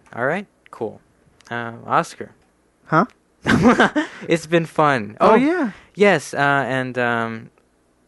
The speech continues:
Speaker 1: I guess that's it.
Speaker 2: Well, your birthday party this Saturday.
Speaker 1: Yeah, the birthday party.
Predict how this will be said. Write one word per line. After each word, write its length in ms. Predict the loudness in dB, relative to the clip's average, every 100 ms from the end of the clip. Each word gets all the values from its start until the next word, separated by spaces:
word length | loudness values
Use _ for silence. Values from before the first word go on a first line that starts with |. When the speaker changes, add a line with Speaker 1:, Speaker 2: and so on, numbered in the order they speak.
| _ _ _ _ _ _ _ -2
Speaker 1:
I 120 | 0
guess 180 | -2 -2
that's 300 | -4 -4 -4
it. 180 | -6 -8 -8
Speaker 2:
Well, 120 | -4
your 100 | -2
birthday 240 | -2 -2
party 200 | -4 -6
this 160 | -6 -8
Saturday. 300 | -10 -10 -4
Speaker 1:
Yeah, 160 | 0 0
the 120 | 0
birthday 320 | -2 -2 -2
party. 580 | -4 -2 -2 -2 -6 -10